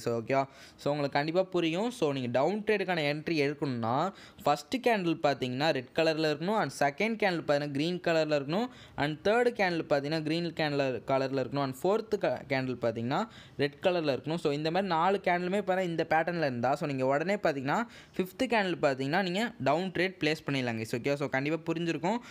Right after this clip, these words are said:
So, மறக்காம இது ஸ்க்ரீன்ஷாட் எடுத்து ஸ்க்ரீன்ஷாட் எடுத்து வச்சுக்கோங்க guys, ஓகேவா? So, இப்போ உங்களுக்கு நான் ட்ரேடுமே பிளேஸ் பண்ணி காமிக்கிறேன், ஓகேவா? So, லாஸ்ட் டைம் பண்ண again நான் உங்களுக்கு எக்ஸ்பிளைன் பண்ணிடுறேன். So, ஃபஸ்ட் நீங்க டவுன் ட்ரேட் போகணுன்னா, so, ஃபஸ்ட்டு கேண்டில் பார்த்தீங்கன்னா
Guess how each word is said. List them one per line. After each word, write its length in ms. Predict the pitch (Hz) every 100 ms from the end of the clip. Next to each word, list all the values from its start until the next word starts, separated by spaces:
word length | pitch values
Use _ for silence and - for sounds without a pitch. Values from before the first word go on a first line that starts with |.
| - -
So, 160 | 180 175
மறக்காம 420 | 196 208 208 226
இது 120 | 214
ஸ்க்ரீன்ஷாட் 420 | 202 208 208 190
எடுத்து 500 | 147 135 127 120 - - - - -
ஸ்க்ரீன்ஷாட் 460 | - 185 202 202 190
எடுத்து 180 | 143 -
வச்சுக்கோங்க 380 | 123 - 117 107
guys, 120 | 107 113
ஓகேவா? 220 | 107 139 143
So, 80 | 139 127
இப்போ 140 | 135 131
உங்களுக்கு 340 | 135 131 - 208 233 - - -
நான் 160 | 165 160
ட்ரேடுமே 340 | 202 220 214 220 -
பிளேஸ் 220 | 160 160 -
பண்ணி 140 | 170 151
காமிக்கிறேன், 400 | 143 139 123 113
ஓகேவா? 160 | 107 139
So, 80 | 139 139
லாஸ்ட் 240 | 156 - 180
டைம் 160 | 175 170
பண்ண 160 | 165 156
again 180 | 143 170
நான் 80 | 160
உங்களுக்கு 240 | 139 131 127
எக்ஸ்பிளைன் 340 | - 165 156 143
பண்ணிடுறேன். 360 | 135 135 175 233 - - -
So, 120 | 139 127
ஃபஸ்ட் 280 | 139 139 - 139
நீங்க 140 | 143 131
டவுன் 240 | 135 185 208
ட்ரேட் 200 | 196 185 -
போகணுன்னா, 360 | 160 151 117 127 180 -
so, 80 | 135 -
ஃபஸ்ட்டு 340 | 147 - 226 196
கேண்டில் 240 | 156 131 127
பார்த்தீங்கன்னா 400 | 113 113 120